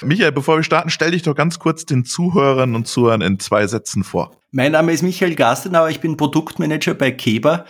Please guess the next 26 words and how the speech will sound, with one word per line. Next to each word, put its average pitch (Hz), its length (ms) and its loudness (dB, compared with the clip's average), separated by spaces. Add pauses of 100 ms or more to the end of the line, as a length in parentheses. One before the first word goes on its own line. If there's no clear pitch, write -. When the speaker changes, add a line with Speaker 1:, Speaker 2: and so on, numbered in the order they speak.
(400)
Speaker 2:
für 160 340 2
den 160 220 0
Bereich 123 440 2
der 139 120 0
Robotik - 800 -2 (100)
und 151 720 0
bin 139 640 0
seit - 320 -6
zwanzig 113 380 -2
Jahren 101 200 2
mit 123 180 0
Keba 113 280 -2
verbunden. 151 720 -2 (200)
Eigentlich 143 720 0
purer 160 380 2
Ingenieur, 131 760 4
aber 135 260 2
im 131 200 2
Lauf 113 380 2
des, - 460 -2
des 123 160 0
Arbeitens 123 880 0 (280)
ins 131 220 2
Produktmanagement 123 880 2
gerutscht, 123 500 0
weil's 107 440 0